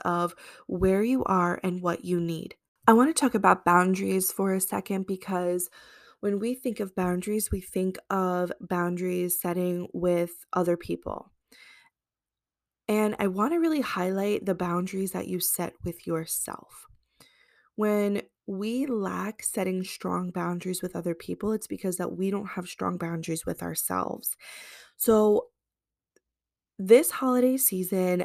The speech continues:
and from here on out for the rest of your life, I want you to think about how I set boundaries with myself. I want you to ask yourself that question.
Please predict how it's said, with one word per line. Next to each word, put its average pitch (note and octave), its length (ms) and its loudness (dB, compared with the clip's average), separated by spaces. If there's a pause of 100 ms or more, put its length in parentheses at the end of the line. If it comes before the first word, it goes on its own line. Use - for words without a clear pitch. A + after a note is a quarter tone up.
and F3+ 400 0
from G3 160 -4
here A#3 260 -2
on C4 240 0
out F3+ 220 4
for G3 100 -4
the F3+ 80 -4
rest F3+ 280 -6
of E3+ 80 -8
your E3+ 100 -2
life, E3+ 280 -2
I F#3 60 -2
want G#3+ 300 -2
you D#4+ 80 2
to C#4 80 0
think G3 260 -2
about E3+ 480 2 (440)
how A3+ 600 2
I G#3 160 -2
set G3+ 360 -2
boundaries F3 720 -2
with E3 400 -2 (120)
myself. D#3+ 1000 -6
I F#3+ 60 0
want G3 200 0
you - 60 2
to - 80 2
ask F3+ 260 -4
yourself - 300 -6
that - 160 -10
question. - 420 -10